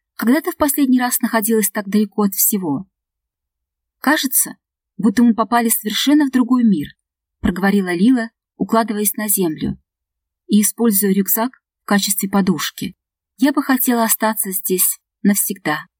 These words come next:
«И сколько бы мы продержались?» спросила Джорджия. «Ну, это зависит от многих вещей», ответила Нэнси. «Сколько у тебя сигарет?» Лила рассмеялась.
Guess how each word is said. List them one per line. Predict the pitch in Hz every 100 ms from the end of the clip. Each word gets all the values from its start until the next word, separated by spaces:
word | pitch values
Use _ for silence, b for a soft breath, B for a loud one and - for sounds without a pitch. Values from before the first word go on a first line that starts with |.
| _ _ _ _ _ _ _ _ _ _ _
«И | 240
сколько | - 320 269
бы | 262
мы | 262
продержались?» | 262 240 254 240 190 139 - - _
спросила | - - 185 - 180
Джорджия. | - 170 160 - - - _ _ _ _ _ _ _ _ _ _ -
«Ну, | 247 320 330
это | - 294
зависит | 302 285 285 -
от | 285 -
многих | 208 170 -
вещей», | 190 196 - 180 190 - _
ответила | 196 220 208 196
Нэнси. | 196 196 190 - 180 190 _ _ _ _ _ _
«Сколько | - 302 311
у | 285
тебя | - 240
сигарет?» | 226 185 208 214 269 - _ _ _ -
Лила | 208 277
рассмеялась. | 262 - 247 240 175 - - -